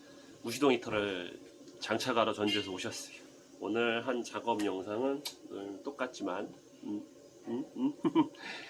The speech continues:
영상을 보여드릴게요. 아, 오늘 너무 피곤하네. 여기 가슴도 어제 그, 그 갔나? 근데 아파, 여기가. 조금씩. 손가락도 아프고. 후유증이 너무 심해.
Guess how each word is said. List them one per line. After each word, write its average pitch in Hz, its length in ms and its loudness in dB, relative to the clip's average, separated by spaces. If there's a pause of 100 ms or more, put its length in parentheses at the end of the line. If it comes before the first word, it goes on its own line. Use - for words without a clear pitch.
(580)
영상을 107 320 4
보여드릴게요. 101 600 0 (140)
아, 95 80 2
오늘 107 300 6
너무 101 200 6
피곤하네. 107 520 2 (160)
여기 95 180 -8
가슴도 104 460 2
어제 95 280 0 (680)
그, - 420 -14 (1040)
그 - 300 -8
갔나? 87 480 -4 (220)
근데 90 120 -10
아파, 90 320 -6
여기가. 85 320 -10 (260)
조금씩. - 460 -6 (340)
손가락도 131 480 2
아프고. - 220 -8 (800)
후유증이 139 320 4
너무 104 140 2
심해. 127 320 4